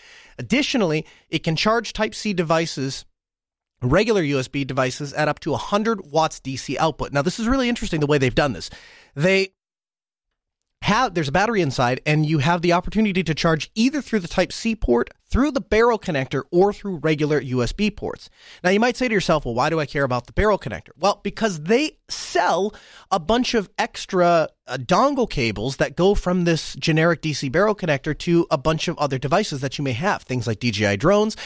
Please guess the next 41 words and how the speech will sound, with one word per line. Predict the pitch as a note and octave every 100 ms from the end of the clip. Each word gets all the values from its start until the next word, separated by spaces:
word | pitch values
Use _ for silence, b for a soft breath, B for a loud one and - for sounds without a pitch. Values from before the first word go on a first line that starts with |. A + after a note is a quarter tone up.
| B -
MagSafe | A#2+ A2+ C3 G#2+
two, | - A3+ A3+ A3 B B -
a |
Surface | - G#3 G#3 -
connector, | G#3+ G3+ - G#3
other | E3 F3+
P | F3+ F#3
Cs | - D#3
and | C3+
laptops | B2+ F3+ - G3 G3+ -
that | C3
maybe | B2+ D3 D3+
don't | B2+ C3+ A#2+
have | - C#3+ D#3 -
a, | D#3 - D3 C#3
a, |
a |
standard | C3+ - D3+ D#3
Type-C | D#3 - - C3+
connector. | C3 D3+ A3 B B B -
So | G#3+
you're | F#3 G#3+
not | A#3 A#3
gonna | C4+ G#3+
be | G3
left | F#3+ F#3
out | F#3+ F3+
in | C#3
the |
cold, | - - A#3+ F3
and | C#3+
this | E3 -
device | D#3 D3+ -
is | C#3+
gonna | D#3 D3+
work | C3+ C#3
for | - D#3 D3
somebody | - D#3+ C#3+ C3
with | B2+ -
any | A3+ B3
laptop. | B2+ F#2 - -